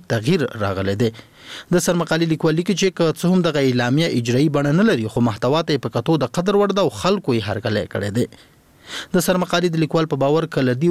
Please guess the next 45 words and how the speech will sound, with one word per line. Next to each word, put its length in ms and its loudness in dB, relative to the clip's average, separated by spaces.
وروسته 340 0
هم 160 2
د 140 2
افغانانو 420 0
ترمنځ 380 2
دغه 180 0
ډول 220 0
خپلمنځي 440 0
ناستې 300 -4
جوړې 260 4
شي، 220 4
نو 160 0
د 80 -6
سولې 400 2
یو 80 4
وروستی 420 0
پریکړه 400 0
پکې 140 -14
کېدای 320 -4
شي. 100 2
ویسا 240 2
ورځپاڼې 420 -2
بیا 120 2
لیکلي 280 -2
دي 160 0
چې 140 0
د 100 -2
دوحې 340 2
پریکړه 380 -2
لیک 180 0
ته 340 -6
امریکایي 460 2
او 100 2
افغان 400 0
ځواکونو 500 2
په 40 -2
جګړې 340 0
ځواب 280 2
ورکړ 360 0
او 160 0
تازه 240 0
یې 180 0
په 140 0
میدان 300 0
وردګو 340 0